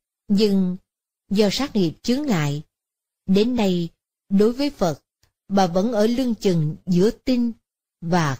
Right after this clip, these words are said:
không tin. Đôi lúc, mật ngọt của tỉnh chấp trói buộc cũng đem đến nhiều phiền lụy. Mẹ của Tiêu Hồng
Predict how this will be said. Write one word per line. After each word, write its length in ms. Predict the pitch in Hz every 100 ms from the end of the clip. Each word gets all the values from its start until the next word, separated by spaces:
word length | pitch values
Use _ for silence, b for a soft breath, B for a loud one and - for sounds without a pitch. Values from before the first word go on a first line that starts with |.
| -
không 260 | 220 196 -
tin. 220 | 214 190 175 _ _ _ _ _ _ _ -
Đôi 300 | 202 202 185
lúc, 300 | 175 254 269 _ _ _ _ _ _ _
mật 260 | 190 196 170
ngọt 220 | 185 185 -
của 100 | -
tỉnh 300 | - 170 170
chấp 200 | - 302 -
trói 200 | 269 285
buộc 340 | 240 170 147 _ _ _
cũng 220 | - 208 233
đem 200 | 233 208
đến 220 | 254 247
nhiều 220 | 190 165
phiền 360 | 147 202 170 147
lụy. 300 | 170 151 156 _ _ _ _ _ _ _ _
Mẹ 260 | 196 190 175
của 180 | -
Tiêu 280 | 208 - 254
Hồng 380 | 196 185 170 147